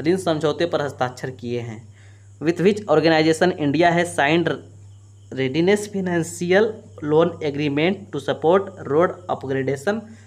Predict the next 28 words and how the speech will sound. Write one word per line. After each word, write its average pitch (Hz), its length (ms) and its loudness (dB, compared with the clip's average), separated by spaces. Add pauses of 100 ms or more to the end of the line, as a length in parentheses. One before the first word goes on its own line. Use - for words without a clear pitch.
(140)
project 147 400 0
preparation 143 420 -2
in 180 120 -2
सिक्किम। 185 460 -8 (640)
तो 156 240 -2
सिक्किम 180 460 -4
ने 190 140 0 (160)
एडीबी 160 340 0
के 180 100 2
साथ 170 260 0
समझौता 147 380 -2
किया - 260 -2
है। 160 240 -4
एडीबी 151 320 -2
का 170 140 -8
मतलब 170 280 -4
तो 165 80 0
आप 156 120 0
लोग 156 100 0
जानते 131 320 -2
ही 170 60 4
होंगे, 175 280 -4 (400)
एशियन 160 300 -6
डेवलपमेंट 160 560 -4
बैंक, 180 240 -6 (400)
एशियाई 131 400 -2
विकास 156 420 2
बैंक। 165 280 -2